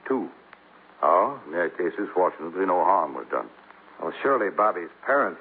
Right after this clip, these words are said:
Speaker 2: know who injected him.
Speaker 1: That's the wicked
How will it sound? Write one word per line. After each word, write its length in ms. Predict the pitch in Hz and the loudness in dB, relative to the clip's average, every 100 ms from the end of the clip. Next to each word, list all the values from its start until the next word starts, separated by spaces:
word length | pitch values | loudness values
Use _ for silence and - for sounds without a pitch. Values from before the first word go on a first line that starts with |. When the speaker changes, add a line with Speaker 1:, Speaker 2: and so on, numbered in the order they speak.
| 87 | -6
Speaker 2:
know 220 | 80 78 | -2 -2
who 160 | 80 78 | -2 -6
injected 440 | 73 78 78 - | -2 -2 0 -2
him. 140 | - - - - - - - - - - - - - - - - - - - - - - - - - | -4 -6 -16 -16 -14 -16 -18 -14 -14 -14 -20 -20 -20 -20 -20 -20 -20 -20 -20 -20 -20 -20 -20 -12 0
Speaker 1:
That's 200 | - - - | 0 -2 -4
the 80 | 120 | -2
wicked 340 | 120 135 123 | 0 0 -2